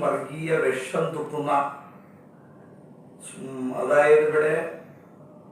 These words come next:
വർഗീയപരമായ ചേരിതിരിവുണ്ടാക്കാൻ സംഘപരിവാർ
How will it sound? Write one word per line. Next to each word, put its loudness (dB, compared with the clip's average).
വർഗീയപരമായ 2
ചേരിതിരിവുണ്ടാക്കാൻ 0
സംഘപരിവാർ 6